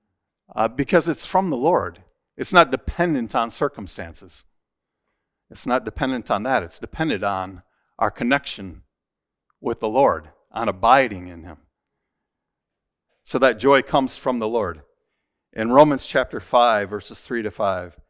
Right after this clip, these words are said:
it says, "Not only this, but we rejoice in our sufferings, knowing that suffering produces endurance, and endurance produces character,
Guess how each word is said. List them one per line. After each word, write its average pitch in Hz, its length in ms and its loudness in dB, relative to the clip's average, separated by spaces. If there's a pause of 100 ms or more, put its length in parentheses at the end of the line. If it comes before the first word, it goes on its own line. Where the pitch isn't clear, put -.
(140)
it - 80 -20
says, 104 160 -8
"Not 131 200 6
only 139 180 2
this, 120 240 -6
but - 180 -10
we 104 120 -6
rejoice 107 520 -4
in 110 120 -8
our 101 100 -2
sufferings, 87 760 -6 (540)
knowing 139 260 6
that 120 140 -2
suffering 120 520 0
produces 120 520 -10 (240)
endurance, 98 720 -6 (360)
and 107 180 -6
endurance 123 640 4
produces 110 540 -8
character, 104 640 -6